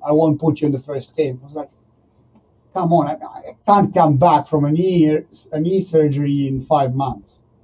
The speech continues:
It's like, well, then you'll probably start a bit further down the line. So I,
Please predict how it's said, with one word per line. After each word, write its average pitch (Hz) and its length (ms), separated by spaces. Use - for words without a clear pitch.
It's - 160
like, 135 180
well, 160 380
then 143 260
you'll 143 220
probably 147 360
start 156 320
a 156 40
bit 160 280
further 170 300
down 170 220
the 175 40
line. 180 340
So 196 180
I, 196 320